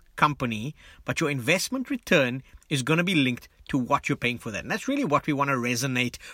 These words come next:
with ourselves, with our subscribers, with our listeners. A last point, fascinating. And I mean, this is the kind of stuff that's new. It's, uh, this talk around the metaverse and crypto. And the fact that you don't just have to be in the tech sector to be looking at that,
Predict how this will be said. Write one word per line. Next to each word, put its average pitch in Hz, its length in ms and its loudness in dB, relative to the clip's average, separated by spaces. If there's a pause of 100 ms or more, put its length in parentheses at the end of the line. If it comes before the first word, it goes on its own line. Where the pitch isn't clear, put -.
(100)
with - 100 -2
ourselves, 170 680 4 (120)
with 151 180 0
our 165 120 2
subscribers, 156 760 2
with 143 140 0
our 143 140 4
listeners. 139 420 -4 (300)
A 202 80 4
last 220 340 0
point, - 340 -4
fascinating. - 800 0
And 104 100 -4
I 131 40 -4
mean, 147 140 0
this 180 180 -2
is 208 60 -8
the 185 80 -4 (100)
kind 156 120 2
of 147 60 -4
stuff - 240 0
that's 131 220 0 (380)
new. 147 380 4
It's, - 160 -6
uh, 117 120 -4
this 127 180 -4
talk - 280 0
around 139 320 2
the 143 60 0
metaverse 131 720 0
and 143 220 -4
crypto. - 480 0 (540)
And 170 300 6 (160)
the 165 100 4
fact - 320 -2
that 127 280 -2 (160)
you 151 100 4
don't 226 240 4
just 180 220 2
have - 160 -4
to 175 60 2
be 170 100 2
in 165 80 0
the 160 60 -4
tech - 260 0
sector - 320 -2
to 113 100 -8
be 131 100 2
looking 170 280 0
at 131 60 -2
that, - 220 -8